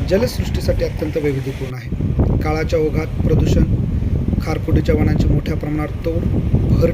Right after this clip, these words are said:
टाकून जागा तयार करणे यामुळे हा प्रदेश धोक्यात येतोय. हा प्रदेश धोक्यात असून मानवी जीवन धोक्यात येत आहे. याचं संरक्षण, संवर्धन ही काळाची गरज आहे.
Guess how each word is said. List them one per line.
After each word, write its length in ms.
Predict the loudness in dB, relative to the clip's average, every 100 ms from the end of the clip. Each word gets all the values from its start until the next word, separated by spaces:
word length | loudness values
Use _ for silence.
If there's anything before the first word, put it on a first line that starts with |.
| 2
टाकून 320 | 2 2 2
जागा 300 | 2 2 4
तयार 220 | 4 2
करणे 320 | 0 0 0
यामुळे 260 | 0 2 4
हा 160 | 4 2
प्रदेश 280 | 2 2
धोक्यात 440 | 2 2 2 2 2
येतोय. 220 | 0 -2 -2 -6 -6 -6 -6 -4
हा 60 | -4
प्रदेश 400 | 2 4 4 2
धोक्यात 380 | 0 0 0 0
असून 260 | 0 2
मानवी 380 | 2 0 0 2
जीवन 360 | 2 2 0 0
धोक्यात 320 | 0 0 -2
येत 120 | -2
आहे. 140 | -2 -2 -2 -2 -2 -4 -2
याचं 200 | -2 -2
संरक्षण, 540 | -2 -2 -2 -2 -2 0
संवर्धन 580 | 0 2 2 2 2
ही 120 | 2 0
काळाची 420 | 0 0 0 -2
गरज 300 | -2 -2
आहे. 120 | 0